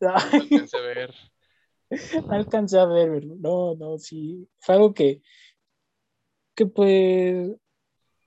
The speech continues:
Speaker 1: tenía que pasar tarde o temprano, tengo que admitirlo. Si no, si no iba ese día, tarde o temprano iba a pasar,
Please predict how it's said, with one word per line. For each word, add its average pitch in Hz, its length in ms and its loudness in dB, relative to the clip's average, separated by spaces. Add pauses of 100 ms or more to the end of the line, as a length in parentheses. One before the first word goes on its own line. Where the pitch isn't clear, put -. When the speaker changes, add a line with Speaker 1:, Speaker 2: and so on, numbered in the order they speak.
(460)
Speaker 1:
tenía 302 260 2
que 294 120 0
pasar 208 320 2
tarde 208 180 6
o 202 60 -4
temprano, 160 440 -4
tengo 160 220 -4
que 160 80 -10
admitirlo. 143 420 -8
Si 139 180 -12
no, 156 420 0
si 160 160 -6
no 170 100 -4
iba 208 180 2
ese 220 180 -2
día, 170 260 -4 (560)
tarde 180 200 2
o 185 40 -12
temprano 156 340 -4
iba 160 120 0
a 151 60 -14
pasar, 143 340 -6